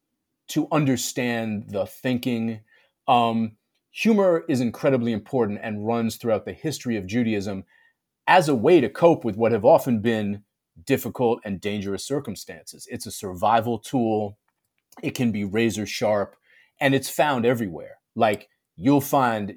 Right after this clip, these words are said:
jokes in the Talmud. You'll find rabbis dissing each other brutally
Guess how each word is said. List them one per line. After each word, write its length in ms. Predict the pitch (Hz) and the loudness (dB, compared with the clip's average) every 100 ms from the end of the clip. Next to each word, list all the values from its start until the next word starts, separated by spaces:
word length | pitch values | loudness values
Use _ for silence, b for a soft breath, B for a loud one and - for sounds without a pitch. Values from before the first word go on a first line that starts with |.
| - | -10
jokes 400 | 87 113 107 - | -2 -2 -2 -6
in 180 | 127 101 | -8 -8
the 80 | 85 | -8
Talmud. 500 | - 117 101 76 - | -6 -4 -4 -8 -8
You'll 180 | 107 117 | -4 -2
find 480 | - 117 107 98 | 0 0 0 -2
rabbis 500 | 90 113 110 104 90 | 2 2 4 2 0
dissing 420 | 85 87 113 - 95 | -8 -8 -6 -6 -8
each 240 | 90 - | -8 -6
other 260 | 101 95 90 | -6 -6 -8
brutally 760 | 85 101 139 131 98 90 87 | -8 0 2 2 0 -4 -10